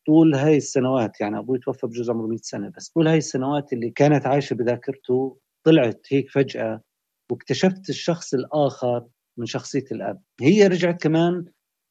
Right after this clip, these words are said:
حطتني في زمن مركب، يعني صدقًا بلحظات معينة كنت برجع بحس إنه أنا عايش معاه في هذا الزمن،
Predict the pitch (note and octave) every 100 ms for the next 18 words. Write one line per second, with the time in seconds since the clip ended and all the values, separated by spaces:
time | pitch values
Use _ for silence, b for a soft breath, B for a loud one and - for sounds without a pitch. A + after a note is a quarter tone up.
0 | _ D3 D3 E3+ F3 D#3+ E3 E3 - C3
1 | C#3+ D#3+ D3 D3 D3 - A2 G2+ A2 A2+
2 | - E3 E3+ D3 C3+ B2+ B2 B2+ D3 C#3+
3 | C3 D3+ D3+ D#3+ E3+ E3 - D#3 D#3+ E3+
4 | D3 E3 E3+ C#3+ C3 D#3+ D3 D3+ D3+ D3
5 | D#3 - D3 C#3+ D3 C#3 C#3 A2+ C3 B2